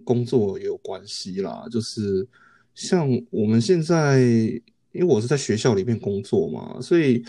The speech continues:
如果我们在学校里面被，被人家误认为是学生，事实上是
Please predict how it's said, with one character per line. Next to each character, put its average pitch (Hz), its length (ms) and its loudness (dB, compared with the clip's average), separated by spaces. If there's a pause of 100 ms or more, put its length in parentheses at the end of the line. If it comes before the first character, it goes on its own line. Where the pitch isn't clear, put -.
(420)
如 190 100 2
果 143 640 2
我 120 80 -4
们 117 80 0
在 165 80 0
学 151 140 -4
校 160 80 0
里 135 60 0
面 127 120 2
被， 147 120 -2 (120)
被 160 160 -2 (580)
人 123 140 -2
家 139 140 -2
误 143 220 2
认 131 100 4
为 110 80 2
是 131 60 0
学 98 360 -2
生， 107 320 -4
事 135 200 -4
实 117 80 0
上 127 280 0
是 110 560 -4